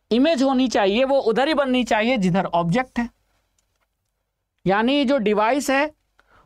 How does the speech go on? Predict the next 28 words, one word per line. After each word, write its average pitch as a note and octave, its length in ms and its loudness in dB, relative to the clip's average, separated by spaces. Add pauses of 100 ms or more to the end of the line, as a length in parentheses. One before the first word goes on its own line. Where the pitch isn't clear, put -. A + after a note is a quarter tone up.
(140)
वो G3+ 140 0
डिस्टेंट A3+ 640 -2
ऑब्जेक्ट, F3 360 -2
डिस्टेंट C4 400 -2
मतलब, C#4+ 340 -2 (320)
डिस्टेंट G3+ 540 -2
का C4 100 0
मतलब A3 360 -2
ये C4+ 80 0
होता A3+ 240 0
है C4 200 2
कि C4 160 -4
ऑब्जेक्ट F#3 500 -2
बहुत G3+ 340 0
दूरी G#3+ 320 -2
पर F#3+ 220 -2
है, D#3+ 140 -2
यानी F3 200 0
इन्फिनिटी G3 640 -2
पर, D3+ 160 -2
जैसे E3 280 -2
कि G#3+ 120 -2
सन। F3 300 -4 (1700)
तो C4 60 0
डिस्टेंट A#3+ 540 -2
ऑब्जेक्ट C4 360 0
की C#4+ 120 -2
जो C#4 160 0